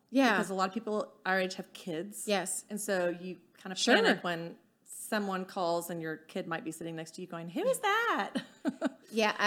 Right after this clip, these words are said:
Speaker 2: So I always
Speaker 1: absolutely.
Speaker 2: tell people, I'm like, "I would love to talk on the phone, but just text me first and say, 'Hey, can you talk?'"
Speaker 1: Mm-hmm.
Speaker 2: And that's all you have to do.
Speaker 1: Or just, you know, I always tell my clients to, to text and say, "I'd love to chat with you tonight. What time would be,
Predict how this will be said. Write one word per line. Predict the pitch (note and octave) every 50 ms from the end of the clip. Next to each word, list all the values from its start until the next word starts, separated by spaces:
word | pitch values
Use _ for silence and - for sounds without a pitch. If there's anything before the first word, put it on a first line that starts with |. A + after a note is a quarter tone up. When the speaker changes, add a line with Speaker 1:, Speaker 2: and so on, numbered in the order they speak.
| A3
Speaker 2:
So | G#3+ C#4+ C4
I |
always | B3 G#3 G#3+ A#3
Speaker 1:
absolutely. | C4+ D4+ D#4+ - C4+
Speaker 2:
tell | C#4 C4 B3+
people, | C4 A#3 A#3 A3+
I'm | A3
like, | A3 G#3 G#3 -
"I | C4+ D#4+
would | D4+ B3 G#3+
love | A3+ A#3 A3+
to | A#3+
talk | A3 A#3+ A#3 A#3
on | A3
the | G#3 G#3
phone, | - A3 G3+ G3
but | F#3+ G3 -
just | A3+ A3 -
text | - B3 B3 - -
me | G#3 F#3
first | - F3+ E3+ E3+ -
and | F#3+ -
say, | G3 F#3 F3+
'Hey, | F3+ F#3
can | - F3 E3+
you | D#3+
talk?'" | - E3+ - - - - _ _ _ _ -
Speaker 1:
Mm-hmm. | G3+ G3+ G#3 E3+ - - - _ -
Speaker 2:
And | G#3+ G3+
that's | G#3 G#3+ G#3+
all | C#4
you | C#4 A3+
have | -
to | A3+ A#3+ G#3
do. | - - _ _ _ _ -
Speaker 1:
Or | D4+ F#4
just, | C4 C#4 C4+ C4 - - - -
you | A#3+ B3+
know, | A3+ F#3 F#3 G3+ A3 - - - -
I | G3 G3+
always | G#3 G#3 G3+ -
tell | - G#3+ A3 G#3
my | G3+ G3
clients | F#3+ - G#3+ G#3+ A3+ A3 F#3+ - - -
to, | - G3+ F#3
to | - - - - A3 G3
text | - - A#3 A#3 A3+ - -
and | A3 G#3 G3+
say, | - G3 G3 G3 G3 G3 - - - - - - _ _ _ -
"I'd | G#3 G#3
love | A3+ A3 A3
to | A#3+ A3+
chat | - B3+ G#3+ -
with | A3+ A3 -
you | G#3+
tonight. | F#3+ F#3+ F#3+ F#3 F#3+ G3
What | F3+ F#3+ F#3+
time | - G#3 G3+ F#3+ F#3+ F#3 G3 -
would | G3 F#3 E3+
be, | F#3 F3+ F3